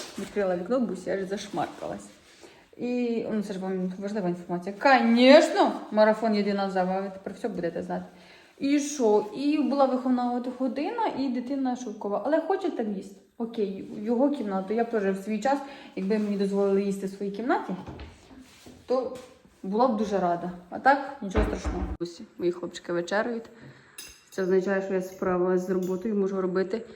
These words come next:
зіроньку. <laughs> Ку-ку, Бусі, я вже переодягнулася. Дивіться, знову одягнула ту футболку. Я спеціально знімала, так, це в мене, як її звати, простим. Е, спеціально переодягалась, бо знала, що якщо я буду жарити котлетки,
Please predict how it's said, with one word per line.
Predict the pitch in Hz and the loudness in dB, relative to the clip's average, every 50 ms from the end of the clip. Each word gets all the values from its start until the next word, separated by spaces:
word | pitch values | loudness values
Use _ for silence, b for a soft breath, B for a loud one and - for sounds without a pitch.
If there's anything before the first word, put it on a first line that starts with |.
| B B B B B _ _ - | B B B B B _ _ -10
зіроньку. | 196 190 202 202 185 196 202 208 208 - - 220 - - - - | -6 -2 0 0 2 4 4 2 2 2 -2 -6 -8 -8 2 6
<laughs> | 262 262 269 277 277 277 277 277 285 285 294 302 311 285 - - - - - - _ _ _ - - - - - _ _ - - _ _ _ _ _ 240 | 8 10 12 12 12 12 12 12 12 12 10 10 6 4 -2 -10 -12 -18 -20 -20 _ _ _ -20 -20 -20 -20 -20 _ _ -20 -20 _ _ _ _ _ -8
Ку-ку, | 233 226 226 247 247 254 302 302 - _ _ - | -8 -6 -6 -8 -8 -8 -8 -12 -16 _ _ -10
Бусі, | 214 220 240 262 - 247 | -8 -8 -6 -6 -6 -2
я | 226 220 220 | 0 0 0
вже | 214 208 | 0 -2
переодягнулася. | 208 - 220 214 214 214 196 196 202 208 202 196 - 180 175 180 214 220 - 240 | -4 -2 0 2 2 2 2 2 0 0 0 -4 -6 -6 -4 -6 -6 -6 -6 -6
Дивіться, | 190 175 165 160 - 165 | -4 -4 -6 -6 -6 -10
знову | 196 180 175 170 | -6 -6 -6 -6
одягнула | 170 190 208 208 208 196 185 | -4 -6 -6 -6 -6 -8 -8
ту | - 214 | -10 -12
футболку. | - - 196 196 220 247 254 - 226 B B B B B B B B | -12 -10 -6 -4 -4 -4 -4 -4 -10 B B B B B B B B
Я | 240 254 | 0 0
спеціально | 262 - - 226 220 277 247 254 247 240 254 | 0 2 -2 -2 2 4 4 4 6 4 4
знімала, | 226 233 233 226 226 220 220 214 208 208 214 214 - - - | 4 2 0 0 2 2 2 2 2 0 -4 -6 -10 -12 -12
так, | 185 180 - - | -12 -12 -14 -14
це | - 190 | -14 -8
в | 185 | -6
мене, | 185 185 185 175 B B B B B B B B B B B B - - - - - | -4 -4 -4 -6 B B B B B B B B B B B B -10 -10 -12 -12 -12
як | 196 - - 180 | -12 -10 -8 -10
її | 175 180 | -8 -6
звати, | 175 175 - - | -8 -10 -10 -12
простим. | - 202 202 180 - - 208 196 190 B B B B B B B | -4 -4 -4 -4 -4 -10 -16 -16 -16 B B B B B B B
Е, | - 180 196 202 202 | -8 -6 -6 -6 -6
спеціально | 202 - 233 220 247 247 240 208 185 | -8 -8 -6 -4 -2 -2 -2 -2 -4
переодягалась, | 202 190 196 202 196 196 214 202 247 285 294 262 202 | -6 -6 -4 -4 -4 -4 -6 -4 -2 -2 0 -2 -2
бо | 180 185 185 | -4 -8 -6
знала, | 185 214 233 226 220 | -4 -4 -4 -4 -6
що | - - 196 | -6 -10 -12
якщо | 190 - - 196 | -12 -8 -8 -10
я | 185 | -8
буду | 180 175 190 | -6 -6 -4
жарити | 185 185 180 180 175 175 180 | -2 0 -2 -2 -2 -6 -10
котлетки, | - 190 190 190 - 233 247 285 330 - - - - 330 339 | -10 -10 -10 -8 -2 0 2 2 2 2 0 -10 -4 -4 -2